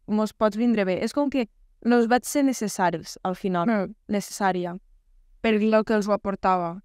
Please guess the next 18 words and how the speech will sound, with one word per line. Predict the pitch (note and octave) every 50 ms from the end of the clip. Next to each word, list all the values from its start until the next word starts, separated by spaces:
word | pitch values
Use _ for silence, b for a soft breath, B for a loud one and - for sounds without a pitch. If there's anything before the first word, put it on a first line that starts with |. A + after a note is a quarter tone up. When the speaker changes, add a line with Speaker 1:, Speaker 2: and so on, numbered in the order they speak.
| _ _
Speaker 1:
saps? | - - A3 G#3+ B3+ B3+ - - _ _ _ _ _ _ - - _ _ _ _ _ _ _ _ _ _ -
I | - B3 A#3+ - - _ _ _ _ _ _
és | - B3+ B3+ B3
això, | D4 C4 - C4+
és | B3+ A#3+ A3 -
que | - - C4 C#4 - -
s-, | - - - - _ _ _ _ _ -
la | B3 B3 B3 A#3+
gent | A3+ A#3+ B3 A#3
sempre | D4+ D4+ C4+ C#4+ C4+
dona | B3+ B3 B3+
este | C4 - - B3
consell | A#3+ A#3 A3 - A#3 A3 G#3+
com, | - G#3 F#3+ F#3+ _ _ _ _ _ - _
«Treballa | - A#3 A#3 A3+ A3+ B3+ C#4 C4
gratis», | C4 B3 B3+ B3+ B3+ B3 - C4 C4 C4 C4 A#3+
do, | A3 C4 C4+ C4 C4 C4 C4
do. | C4 B3+ A#3+